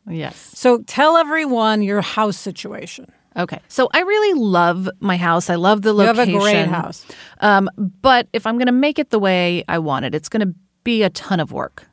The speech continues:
Speaker 2: Mm-hmm.
Speaker 1: Um, and I was thinking of moving. I started looking, you know, on Redfin and Zillow and all of those places. Um,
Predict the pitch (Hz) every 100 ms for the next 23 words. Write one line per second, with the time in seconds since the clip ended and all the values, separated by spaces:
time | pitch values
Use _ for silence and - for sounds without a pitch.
0 | - 214 202 180 196 190 190 180 175 -
1 | - 214 208 202 202 202 202 202 _ _
2 | _ _ - 240 233 339 330 349 311 233
3 | 220 226 202 185 180 170 180 165 170 180
4 | 170 170 170 170 156 156 147 147 143 143
5 | 156 - 151 147 147 151 143 139 131 127
6 | 131 127 131 143 98 151 - 117 - 123
7 | - - - - - _ - 202 190 180
8 | 180 180